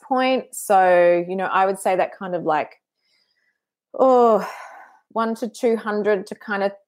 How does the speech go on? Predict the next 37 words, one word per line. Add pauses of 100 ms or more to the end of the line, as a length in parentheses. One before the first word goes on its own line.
(140)
four
to (100)
five
hundred
dollar
mark. (600)
Um, (160)
they're
purchased
via
a
landing
page
with
an
online
cart. (420)
They're
delivered (120)
usually (120)
via
a
series
of
videos
and
downloadables
with
an
integrated
email
service
provider
and
a
series
of